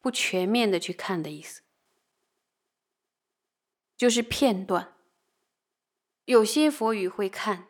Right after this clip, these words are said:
有些呢就不会看到。假设不变观佛语的话，过去经典中宣说了很多个别不同的了义不了义。有些说普陀伽罗有我，有些说普陀伽罗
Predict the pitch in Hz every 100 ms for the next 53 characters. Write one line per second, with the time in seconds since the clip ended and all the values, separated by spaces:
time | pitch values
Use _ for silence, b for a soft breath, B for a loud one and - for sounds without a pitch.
0 | _ - 190 185 226 226 226 214 - 180
1 | 208 208 196 180 - - _ _ _ _
2 | _ _ _ _ _ - 220 196 190 247
3 | 214 202 - - 196 220 233 - _ 294
4 | 269 220 202 247 247 240 185 185 170 165
5 | 180 160 - _ _ - 247 220 214 233
6 | 208 185 190 214 214 208 185 180 185 180
7 | 208 208 208 254 208 208 262 240 185 175
8 | 185 180 - _ - 180 156 175 190 240
9 | 190 160 175 - _ _ _ _ _ _
10 | _ _ _ _ _ _ 208 196 190 220
11 | 220 214 196 196 196 190 190 190 185 180
12 | 226 208 143 - _ - 175 190 190 190
13 | 185 180 175 170